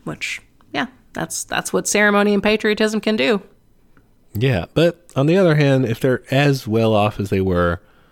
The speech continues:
Speaker 2: under Jones, which is mentioned several times, then, you know, they should, they should be okay-ish.
Speaker 1: Yeah,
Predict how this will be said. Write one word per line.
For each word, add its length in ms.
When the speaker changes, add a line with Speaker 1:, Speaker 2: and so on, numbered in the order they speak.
Speaker 2:
under 240
Jones, 420
which 240
is 160
mentioned 380
several 320
times, 520
then, 360
you 120
know, 340
they 240
should, 240
they 80
should 160
be 120
okay-ish. 1000
Speaker 1:
Yeah, 260